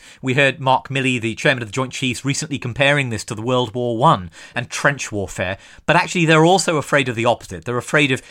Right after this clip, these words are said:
catastrophic Ukrainian success to the point where Russia is terrified, feels itself with its back to the wall, and escalates, whether that's with nuclear threats or by other means. And so I think as that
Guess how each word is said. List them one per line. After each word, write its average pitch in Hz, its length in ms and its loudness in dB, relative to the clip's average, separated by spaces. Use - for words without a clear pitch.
catastrophic - 680 -2
Ukrainian 120 480 -2
success - 640 0
to 143 100 -6
the 117 120 -2
point 160 340 2
where 131 160 4
Russia 131 460 2
is 139 160 -4
terrified, 139 640 2
feels 147 260 0
itself 127 360 -2
with 117 100 -4
its 104 80 -6
back - 220 -2
to - 80 -10
the 127 60 -4
wall, 123 340 0
and 120 300 0
escalates, 110 640 -2
whether 117 200 -2
that's 113 280 -2
with 110 240 -2
nuclear 139 340 0
threats - 440 0
or 127 100 -2
by 117 180 2
other 110 160 -2
means. 95 360 -8
And 127 100 -6
so 143 260 4
I 139 100 0
think 147 380 -2
as 151 180 -2
that 156 260 2